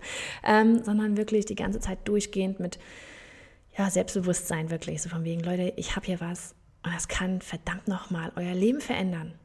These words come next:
Ja, und, ähm, ich freu mich jetzt schon aufs nächste Webinar. Ich vermute mal so irgendwie Ende Januar. Könnt ihr euch drauf gefasst machen. So, und dann, was er nämlich noch gesagt hatte, und das auch für dich,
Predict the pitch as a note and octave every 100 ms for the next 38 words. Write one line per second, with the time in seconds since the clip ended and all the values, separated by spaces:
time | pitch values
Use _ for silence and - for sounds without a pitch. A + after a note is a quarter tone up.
0 | - _ _ _ _ _ _ _ F3 F3
1 | G3 - F3 E3+ - E3 F3 - B3 -
2 | D4 B3 F#4+ - D#3+ F#3+ G#3+ G#3+ A3 B3
3 | F3+ D3+ - - - - - - A#3 A#3+
4 | A#3 G#3 G3+ F#3+ F#3+ - C4 D4+ B3 A3+
5 | F3 D#3 - - - - - - - -
6 | G3 F#3 F#3 - G3+ - D3+ C#3+ - -
7 | - - - - A#3+ A#3 G#3 B3 E4+ D4
8 | A#3+ A#3+ A#3+ A#3+ C#4 C4+ A3 G#3 G#3+ G#3
9 | B3 B3 G#3+ G3+ - G#3+ G#3+ A3+ C4